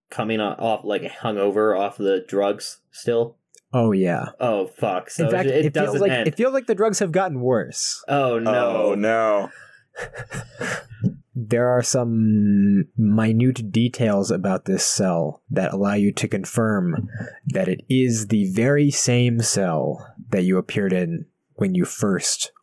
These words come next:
Speaker 2: were brought into Limbo from Aurangzeb.
Speaker 3: What in the Gith?
Speaker 2: And just then, there is a dark, shadowy figure that appears in the doorway of this prison building. They slowly approach the cell, but they're silhouetted because of the light behind them.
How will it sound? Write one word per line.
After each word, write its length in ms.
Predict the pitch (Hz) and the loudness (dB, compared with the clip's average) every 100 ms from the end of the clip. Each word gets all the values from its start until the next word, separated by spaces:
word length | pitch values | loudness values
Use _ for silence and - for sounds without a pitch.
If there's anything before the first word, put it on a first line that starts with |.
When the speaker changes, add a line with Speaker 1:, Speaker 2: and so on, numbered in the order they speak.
| - | -4
Speaker 2:
were 180 | 98 98 | 0 0
brought 380 | - 98 92 - | 0 0 -2 -4
into 400 | 98 92 90 107 | -8 -6 -4 -4
Limbo 720 | 87 90 87 80 76 69 - _ | -2 -2 -2 0 0 -2 -6 _
from 360 | - 107 95 92 - | -4 -2 -2 -2 -2
Aurangzeb. 960 | 98 90 85 85 82 76 71 92 139 - _ _ | -2 -2 -2 -4 -4 -4 -4 -6 -8 -10 _ _
Speaker 3:
What 280 | - 117 - | -6 -4 -2
in 160 | 90 | -2
the 220 | 82 - - - | -2 -4 -6 -8
Gith? 500 | - 143 - - - _ _ - - | -2 -2 -4 -8 -10 _ _ -12 -6
Speaker 2:
And 180 | 104 104 | -4 0
just 220 | 127 - | -2 0
then, 320 | 113 110 107 104 - _ | 0 2 0 -4 -8 _
there 140 | 104 104 | -2 0
is 120 | 101 | 2
a 180 | 98 92 | 2 2
dark, 380 | - 107 104 - | 0 -2 -2 -2
shadowy 340 | 113 104 98 | -2 0 -2
figure 300 | - 104 98 | -2 -2 0
that 140 | 95 92 | 0 0
appears 460 | - 107 95 87 | -2 0 0 0
in 100 | 95 | -2
the 60 | 90 | 0
doorway 500 | 90 98 95 87 82 | 0 0 0 0 -2
of 160 | 82 | -4
this 500 | - 80 - - - - _ - | -4 -2 -4 -4 -6 -10 _ -6
prison 400 | 107 90 82 78 | -4 -2 -4 -2
building. 400 | 76 76 71 - _ _ | -2 -2 -4 -6 _ _
They 160 | - 87 | -2 -2
slowly 480 | - 113 117 113 107 | 0 0 2 4 2
approach 440 | - 120 110 - | 0 -2 -2 -2
the 120 | 104 | -4
cell, 540 | 98 - 123 127 139 135 | -2 0 2 2 0 -2
but 220 | 107 107 | -6 -2
they're 180 | 101 92 | 0 0
silhouetted 640 | - 127 110 101 92 87 | 0 0 2 2 0 0
because 280 | 82 85 104 | -2 -4 -2
of 140 | 92 78 | -4 -2
the 80 | |
light 280 | 87 92 71 | -2 -2 -2
behind 360 | 87 85 80 76 | -6 -6 -6 -4
them. 200 | 69 | -6